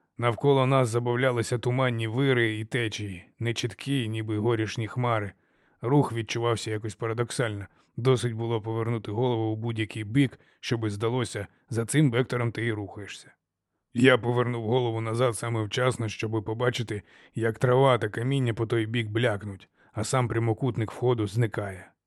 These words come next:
І там, і круг нас лишилися висіти краплі дощу, кілька листочків і пасма трави. Або не висіти, а падати разом із нами,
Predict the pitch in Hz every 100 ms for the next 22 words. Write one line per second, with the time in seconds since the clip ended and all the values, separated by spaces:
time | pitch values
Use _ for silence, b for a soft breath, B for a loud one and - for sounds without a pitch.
0 | _ _ _ _ _ _ 139 120 131 131
1 | 117 131 117 123 113 123 131 117 120 120
2 | 127 120 123 113 110 131 120 113 123 117
3 | 110 117 110 113 - 127 101 - _ -
4 | 117 - 110 101 143 139 - 107 110 113
5 | 104 117 104 117 113 101 - _ _ _
6 | _ - 113 127 110 110 101 - 123 107
7 | 101 95 117 120 117 113 107 107 107 101
8 | 107 101